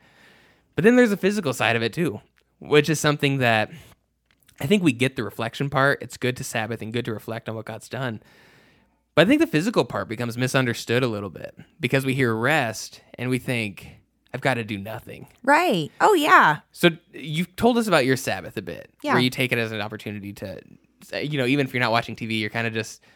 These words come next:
Speaker 2: Yeah, I'm
Speaker 1: disengaging, right? Is there
Speaker 2: Yes.
Speaker 1: anything else you do on your Sabbath that you're like, "If I do this, it's a good Sabbath"?
Speaker 2: Yeah, I,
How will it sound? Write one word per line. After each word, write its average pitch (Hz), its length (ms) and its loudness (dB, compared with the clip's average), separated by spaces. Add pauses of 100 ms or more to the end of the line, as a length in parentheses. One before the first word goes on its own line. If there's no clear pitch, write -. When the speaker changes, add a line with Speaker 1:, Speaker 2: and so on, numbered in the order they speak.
Speaker 2:
Yeah, 370 160 -2
I'm 233 120 6
Speaker 1:
disengaging, 147 520 2
right? 254 80 2
Is 339 60 8
there 480 80 8
Speaker 2:
Yes. 156 80 8
Speaker 1:
anything 160 240 4
else 147 140 2
you 131 100 -2
do 110 200 -2
on 123 80 -2
your 117 100 -4
Sabbath 113 320 0
that - 80 -4
you're 117 100 -2
like, 113 240 -2
"If - 100 -8
I 127 100 2
do 123 160 -2
this, 117 200 -4
it's 113 120 -12
a 113 40 -16
good 104 280 -18
Sabbath"? 101 320 -16
Speaker 2:
Yeah, 240 360 6 (120)
I, 254 440 4